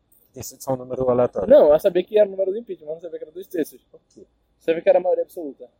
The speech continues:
Speaker 1: Eu não vou nem responder a esse comentário, a gente vai seguir aqui com política traduzida. Quando ocorre assim, as obstruções de dentro do P S L, a gente realmente volta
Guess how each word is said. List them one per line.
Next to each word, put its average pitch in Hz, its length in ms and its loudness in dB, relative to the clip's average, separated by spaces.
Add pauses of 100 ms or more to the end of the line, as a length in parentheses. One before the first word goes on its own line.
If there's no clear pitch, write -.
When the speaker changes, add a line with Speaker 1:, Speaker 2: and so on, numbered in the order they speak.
(320)
Speaker 1:
Eu 160 120 0
não 175 100 -2
vou 180 120 -4
nem 175 120 0
responder 156 600 0
a 135 80 6
esse - 160 -2
comentário, 135 440 2
a - 20 -4
gente 139 220 -10
vai 143 100 0
seguir 139 280 -6
aqui 127 200 -6
com 135 160 -20
política 131 320 -18
traduzida. - 380 -12 (320)
Quando 240 220 4
ocorre 165 240 2
assim, 131 380 -8
as 131 180 2
obstruções 143 560 -14
de 120 80 -20
dentro 127 300 -8
do 139 60 -14
P 123 140 -4
S - 280 -4
L, 120 320 -6 (400)
a 127 80 -4
gente 123 180 -8
realmente 156 380 0
volta 170 560 0